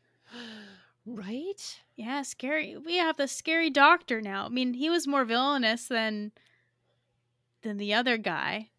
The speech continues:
Speaker 2: So, I mean, it, a scary doctor. It doesn't get any fucking worse than that. <gasps>
Speaker 1: Well, especially 'cause he's so calm and he's got the real, like,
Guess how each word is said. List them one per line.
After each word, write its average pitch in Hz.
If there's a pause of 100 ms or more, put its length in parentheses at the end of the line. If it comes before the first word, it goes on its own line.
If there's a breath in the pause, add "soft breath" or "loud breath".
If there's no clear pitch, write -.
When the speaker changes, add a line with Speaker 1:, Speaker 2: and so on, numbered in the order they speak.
Speaker 2:
So, 185
I 208
mean, 214
it, 240
a 285
scary 320
doctor. 294
It 285
doesn't 220
get 269
any 277
fucking 247
worse 226
than 208
that. 196
<gasps> - (440)
Speaker 1:
Well, 196
especially 277
'cause 240
he's 196
so 196 (180)
calm 190
and 196
he's 196
got 190
the 196
real, 180
like, 170